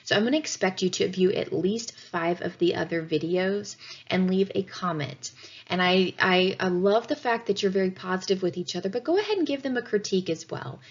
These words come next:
I mean, nobody is perfect. Find something that maybe they could work on a little bit more. Um, but, uh, give them a positive comment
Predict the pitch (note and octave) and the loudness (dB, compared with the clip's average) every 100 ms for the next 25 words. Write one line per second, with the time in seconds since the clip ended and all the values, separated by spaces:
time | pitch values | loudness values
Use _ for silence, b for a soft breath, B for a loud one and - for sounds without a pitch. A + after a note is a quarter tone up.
0 | B B F#3+ F#3 F#3 F3+ G3 A#3 C#4 C#4 | B B 0 2 4 4 4 2 0 -4
1 | - A#3 A3+ G#3+ G#3+ - G3+ G#3 G#3 G#3+ | -2 -2 0 -2 -2 -2 -2 -2 -4 -4
2 | G3+ A3 A3 - G3+ F#3+ G3 G#3+ G#3+ A#3 | -2 -2 0 -2 0 0 0 0 0 -2
3 | F3+ E3+ G3 F#3+ F3+ F3+ F3+ F3 F3 E3 | 0 0 0 -2 -2 -2 -2 -2 -2 -4
4 | E3+ E3+ F3 F#3 B B B - F#3 F3+ | -4 -6 -8 -12 B B B -2 0 0
5 | F3 F3 - b b _ - G3+ F#3 F#3 | -4 -6 -12 b b _ -12 -4 0 0
6 | E3+ - F#3 E3+ E3 E3 - F#3+ F#3 A3 | 0 -4 -4 -2 -6 -10 -10 -6 0 0
7 | A#3 G#3+ E3+ - G#3 B3 B3 C4 - G#3 | 0 0 0 -2 -4 -4 -4 -8 -8 -4
8 | G3 F#3+ F#3+ F#3+ | -2 -2 -2 -4